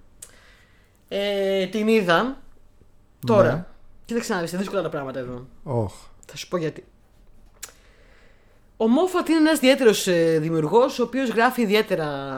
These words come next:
Speaker 1: σενάρια και ό-, όσοι έχουμε δει αρκετά, ξέρεις, λίγο Sherlock, λίγο Doctor Who, λίγο από εδώ, λίγο από εκεί, τον έχουμε πιάσει τη φάση του.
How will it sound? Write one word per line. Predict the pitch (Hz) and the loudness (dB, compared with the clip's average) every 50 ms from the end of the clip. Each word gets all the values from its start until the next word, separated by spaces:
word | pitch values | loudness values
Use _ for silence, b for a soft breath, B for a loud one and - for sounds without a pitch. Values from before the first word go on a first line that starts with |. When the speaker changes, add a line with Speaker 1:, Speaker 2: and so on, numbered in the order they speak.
| 135 135 - - - | -10 -12 -14 -14 -16
Speaker 1:
σενάρια | - - - 156 156 151 160 160 165 175 196 233 277 285 294 - - - - _ _ - | -16 -10 -8 -4 -2 -2 -2 0 -2 -2 -4 -4 -6 -8 -12 -16 -20 -20 -20 _ _ -10
και | - 226 220 214 214 214 | -2 2 2 4 6 6
ό-, | 240 262 262 247 254 | 6 6 6 6 4
όσοι | 277 - - 269 | 2 2 4 2
έχουμε | 269 269 247 240 233 | 2 4 4 0 2
δει | 196 233 | 4 4
αρκετά, | 240 202 214 - 226 220 220 220 214 | 2 0 2 4 6 6 6 6 4
ξέρεις, | - 240 208 190 165 | 4 4 4 4 2
λίγο | 208 233 226 226 214 214 | 2 4 4 4 4 4
Sherlock, | 226 214 175 160 160 147 139 - - - - _ _ _ - | 2 0 0 0 -4 -4 -6 -8 -12 -20 -20 _ _ _ -12
λίγο | - 180 202 214 214 208 185 | -8 -6 -2 0 0 2 0
Doctor | 208 208 - 196 | 0 -4 -2 -6
Who, | 180 180 - 208 202 175 156 131 120 120 - _ _ _ b b b b b b b b b b b b b b b b b | -6 -4 -2 -2 -2 0 -2 -4 -8 -12 -20 _ _ _ b b b b b b b b b b b b b b b b b
λίγο | 196 214 208 240 | -4 2 4 4
από | 190 208 | 4 4
εδώ, | 208 220 226 | 2 2 2
λίγο | 226 208 214 | 2 0 -2
από | - 175 | -2 -2
εκεί, | 165 - 254 | -4 -4 0
τον | 240 285 277 | 2 4 4
έχουμε | 302 294 269 277 277 | 4 4 4 2 4
πιάσει | 277 254 226 202 180 - 143 | 6 6 6 6 6 4 -6
τη | 147 | -8
φάση | - 156 143 131 - - - | -6 -6 -6 -6 -6 -10 -16
του. | - 120 113 127 | -18 -18 -18 -18